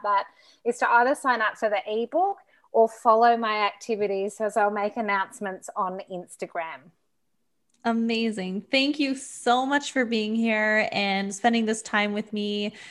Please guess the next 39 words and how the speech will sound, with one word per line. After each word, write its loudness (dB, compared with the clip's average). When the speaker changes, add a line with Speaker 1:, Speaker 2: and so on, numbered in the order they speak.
Speaker 2:
at, 2
uh, 4
ten -2
o'clock 2
at 0
night -2
<laughs> -
on 8
our 2
time. 6
Speaker 1:
<laughs> -
Oh, -2
no. 10
Speaker 2:
<laughs> 10
No, 10
I 10
truly 4
appreciate 2
it. 4
This -2
is -2
really, 2
Speaker 1:
Thank -6
Speaker 2:
really -12
Speaker 1:
you. -8
Speaker 2:
valuable. 2
And 2
do 0
you 4
have 4
any 2
last 0
final 2
thoughts 0
to -6
share 0
with -4
the -2
audience? -2